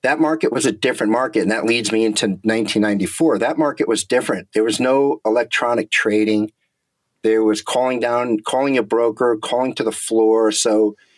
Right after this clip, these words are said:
if you were trying to buy or, you know, really sell your stocks that day as it was crashing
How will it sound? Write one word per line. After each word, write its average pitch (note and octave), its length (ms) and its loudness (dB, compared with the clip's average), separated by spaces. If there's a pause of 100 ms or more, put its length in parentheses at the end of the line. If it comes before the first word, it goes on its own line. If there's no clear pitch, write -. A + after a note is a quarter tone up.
if A2 120 -2
you D#3 100 4
were E3+ 80 4
trying C#3 280 -2
to A#2+ 80 -2
buy A#2 320 0
or, A#2+ 120 2 (200)
you B2 80 -2
know, G#2 120 2
really A2+ 300 2
sell B2 320 0
your A2+ 140 2
stocks A#2+ 480 -2
that F#2+ 200 -2
day G2 200 -2
as G2 120 0
it G#2+ 60 -4
was - 140 -6
crashing A#2 640 -2